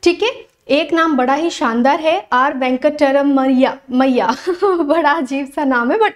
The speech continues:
अच्छा है। एसपी भारूचा है, एस मोहन जी हैं, एच होम्बे। तो इनमें से क्या लगता है आपको? कर्नाटक की बात हो रही है, उसके कौन पहले, पहले चीफ जस्टिस की यहाँ पे बात की जा रही है, पहले जस्टिस की बात की जा रही है,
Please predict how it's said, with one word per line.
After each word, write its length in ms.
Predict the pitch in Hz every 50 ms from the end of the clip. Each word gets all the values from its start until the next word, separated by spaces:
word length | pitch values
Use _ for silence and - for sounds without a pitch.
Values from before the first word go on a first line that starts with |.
| -
अच्छा 300 | 262 262 - - - 285
है। 160 | 226 - 226 - - - - - - - - 277 302
एसपी 360 | 320 - - - 403 403 381 294
भारूचा 480 | 285 254 233 247 254 247 - 339 330
है, 260 | 330 311 320 339 392 - - - - - -
एस 220 | 269 330 349 -
मोहन 360 | 294 285 277 269 277 294 294 277
जी 140 | 294 320
हैं, 340 | 320 320 339 349 - 285 285
एच 200 | 320 - - - -
होम्बे। 500 | 277 254 254 262 240 294 359 453 - - _ _ - - _ - _ _ - -
तो 200 | 339 339 339 -
इनमें 300 | 330 330 330 339 339 330
से 80 | 330 320
क्या 180 | - 294 247
लगता 300 | 226 202 196 - - 214
है 60 | 180
आपको? 360 | - - - _ - 262 - - - - - _ -
कर्नाटक 640 | 302 302 294 277 277 254 262 262 262 349 349 - -
की 100 | 339 349
बात 340 | 233 254 240 240 240 -
हो 80 | 262 254
रही 160 | 254 254 269
है, 180 | 311 339 311 - -
उसके 380 | 285 285 - - - 359 415 415
कौन 340 | - - 311 294 359 427
पहले, 580 | 440 - _ 320 311 269 269 330 330 330 349 277
पहले 800 | - - - - _ - 311 285 269 311 339 349 381 381 370 - - - _
चीफ 220 | - 320 320 349 349 - -
जस्टिस 480 | 294 269 269 - - - 339 349 -
की 120 | - 320 294
यहाँ 260 | 269 269 233 262 262
पे 160 | 262 269 269
बात 360 | 208 202 226 233 269 285 -
की 160 | - 285 269
जा 160 | 214 247 226 220
रही 120 | 220 247
है, 60 | 269
पहले 340 | 262 - 262 262 269 302 330
जस्टिस 520 | 262 208 254 254 254 - - 359 339 320
की 120 | - 330 285
बात 300 | 226 233 233 247 247 - -
की 120 | 285 277
जा 200 | 240 269 254 240
रही 200 | 247 254 269 269
है, 240 | 269 294 320 359 370